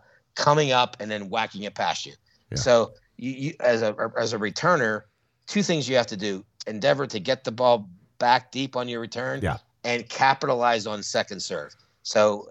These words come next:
Speaker 1: and then that's, that usually where the rubber meets the road. If
Speaker 2: Right.
Speaker 1: you see somebody struggling with their second, you cannot donate points on a second serve.
Speaker 2: <laughs> Donate,
Speaker 1: If,
Speaker 2: great.
Speaker 1: if,
Speaker 2: Li-, like the
Speaker 1: if you're,
Speaker 2: Pirates donate. <laughs>
Speaker 1: Right.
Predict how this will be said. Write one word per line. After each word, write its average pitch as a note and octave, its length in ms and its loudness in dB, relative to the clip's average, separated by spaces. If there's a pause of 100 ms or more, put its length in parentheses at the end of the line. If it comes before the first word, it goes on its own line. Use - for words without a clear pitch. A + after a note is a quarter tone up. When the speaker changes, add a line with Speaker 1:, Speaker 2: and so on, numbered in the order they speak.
Speaker 1:
and A#2 360 -6
then A#2+ 180 -2
that's, D#3 280 2
that D#3 240 0
usually B2 520 -4
where A2+ 160 0
the G2 140 -6
rubber G#2+ 260 0
meets G#2 260 -8
the F#2+ 60 -12
road. F#2 300 -4
If D#2 80 -8
Speaker 2:
Right. D#2+ 100 -2
Speaker 1:
you G#2+ 60 -4
see A#2+ 180 -4
somebody A#2+ 400 0
struggling C3 400 -2
with A#2+ 80 -4
their A2+ 100 -6
second, F#2+ 380 -4 (320)
you E3 200 0
cannot E3 640 0 (440)
donate B2+ 680 2 (720)
points C3+ 380 -4
on G#2 180 2
a F2+ 40 -6
second A#2 340 -2
serve. G#2+ 220 -4
Speaker 2:
<laughs> G2 160 2
Donate, C2+ 240 -6
Speaker 1:
If, A2+ 80 -6
Speaker 2:
great. - 260 -4
Speaker 1:
if, B2 280 -8
Speaker 2:
Li-, A#2+ 180 -8
like D3 140 -8
the A#2+ 80 -4
Speaker 1:
if A#2+ 60 0
you're, E3 80 6
Speaker 2:
Pirates F3 260 4
donate. F#2 400 -2 (160)
<laughs> - 160 -14
Speaker 1:
Right. B2+ 360 -2